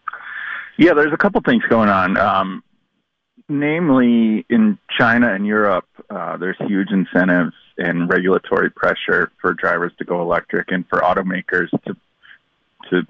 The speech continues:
to go electric as well and roll out more options. Um, and that's a big part of it as well. You know, we,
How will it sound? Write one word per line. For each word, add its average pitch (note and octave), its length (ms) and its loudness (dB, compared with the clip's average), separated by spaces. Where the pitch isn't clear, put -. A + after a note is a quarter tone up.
to G#2 60 4
go F2+ 180 2
electric F2+ 460 -2
as E2 60 -6
well F#2 340 0
and F2 100 -6
roll F2 240 0
out E2+ 220 -2
more F2 240 -2
options. E2+ 560 -6
Um, E2 340 -2
and B2 180 6
that's C#3+ 240 0
a D#3+ 60 -10
big A2+ 240 -10
part F#2+ 300 -6
of F2+ 80 -14
it F2 160 -8
as G2+ 180 -10
well. F#2 540 0
You F#2 100 -8
know, F#2 220 -4
we, F2+ 180 -6